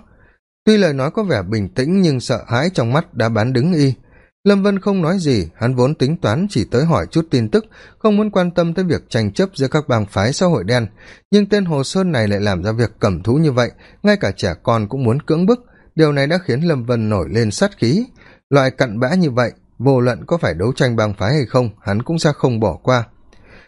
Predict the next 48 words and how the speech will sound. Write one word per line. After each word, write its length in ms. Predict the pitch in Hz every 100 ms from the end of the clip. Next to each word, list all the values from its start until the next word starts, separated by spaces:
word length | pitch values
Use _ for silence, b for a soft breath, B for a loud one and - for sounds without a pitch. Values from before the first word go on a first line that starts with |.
| _
Lâm 180 | 185 196
Vân 180 | 202 196
mặc 140 | 156 -
kệ 200 | 139 117 -
tên 160 | 131
Hồ 180 | 127 104
Sơn 300 | 82 127 120
này, 180 | 113 92 -
tiện 180 | 117 76
tay 180 | 123 120
vung 240 | 117 139
lên, 200 | 131 131 120 B B
dây 180 | 170 196
chói 240 | 190 165 196
của 100 | 175
hai 140 | 165
người 200 | 147 90 -
kia 180 | 123
lập 180 | 117 101 -
tức 180 | 190 185
bị 160 | 123 92
cắt 160 | 170
đứt, 180 | 185 226 - _
hai 220 | - 127
người 200 | 117 95
ngã 200 | 78 117
xuống 320 | 156 123 123 190
mặt 140 | 127
sàn. 280 | - 104 87 - b b b _
Lâm 220 | - 139 131
Vân 200 | 131 120
đi 140 | 123
qua, 360 | - 123 120 107
vỗ 260 | 113 156 208
tay 160 | 185
vào 160 | 165 95
vai 200 | 82 113
hai 160 | 120 117
người, 280 | 107 90 71 B B B
đảo 180 | 135 117
mắt 180 | 131 208
hai 160 | 208 202
người 160 | 156
này 180 | 113 107
lập 160 | 104 107
tức 140 | - 214
khôi 220 | - 139
phục 180 | 117 101